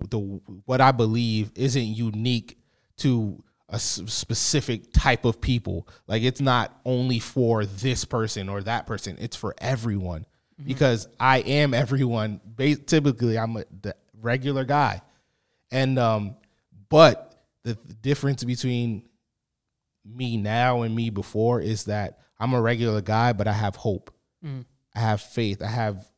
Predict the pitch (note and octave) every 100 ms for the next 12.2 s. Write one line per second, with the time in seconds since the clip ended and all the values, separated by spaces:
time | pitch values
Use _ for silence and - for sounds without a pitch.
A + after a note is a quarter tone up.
0 | _ _ _ _ A2+ A2 G2+ G2+ A2+ B2
1 | A#2+ A2+ G#2 - - - C3+ B2+ A2+ A#2
2 | B2+ A2+ A2 C#3 C3+ A#2 A2 G#2+ - A2
3 | F#2 - _ _ _ _ - A2+ A#2 A#2
4 | A2 G2+ E2 - G#2+ D3 C#3 A#2+ D#3 F3
5 | G#2+ G2 B2+ - C3 A2+ - _ _ _
6 | _ _ _ _ _ _ _ _ _ _
7 | _ _ _ _ - - C#3+ C#3+ C#3 D3
8 | B2+ A#2 G#2+ G#2 - B2+ A2+ F#2+ F#2+ A2+
9 | - G#2 - E2 G#2+ G2+ F#2+ A2 G2 F2+
10 | G2+ G#2 G2 F#2+ _ _ - C3 C3 A#2
11 | A2+ A#2+ A#2 G#2 G#2+ G#2 G#2 G#2 A2 G2+
12 | G2 -